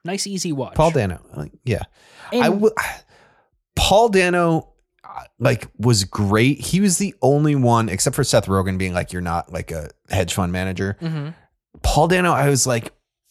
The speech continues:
Speaker 2: "It's really, really good, but this isn't quite the right actor in there." I don't know,
Speaker 1: Mm.
Speaker 2: and I don't have, like, a recommendation, but, like, I was like,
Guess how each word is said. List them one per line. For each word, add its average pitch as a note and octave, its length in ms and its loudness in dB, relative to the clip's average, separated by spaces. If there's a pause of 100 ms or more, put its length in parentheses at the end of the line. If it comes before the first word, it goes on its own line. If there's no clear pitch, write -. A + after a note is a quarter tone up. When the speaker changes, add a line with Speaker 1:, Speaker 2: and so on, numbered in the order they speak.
(200)
Speaker 2:
"It's D3 220 0
really, D#3+ 500 4
really G3+ 260 2
good, C3 460 0
but - 180 -2
this A#2+ 220 2
isn't D#3 340 -4
quite - 560 -2
the G#2+ 100 -2
right F2 300 0
actor - 400 -6
in C2+ 160 -16
there." A1+ 320 -18
I G3+ 220 -2
don't E3 180 2
know, F3 80 2
Speaker 1:
Mm. B2 80 2
Speaker 2:
and B2+ 80 2
I B2 100 2
don't D3 160 2
have, C#3 140 2
like, B2+ 160 2
a A#2+ 60 0
recommendation, G#2 580 0
but, F2 160 -4
like, F2+ 160 0
I A2+ 120 2
was G#2 180 -2
like, G#2 200 -2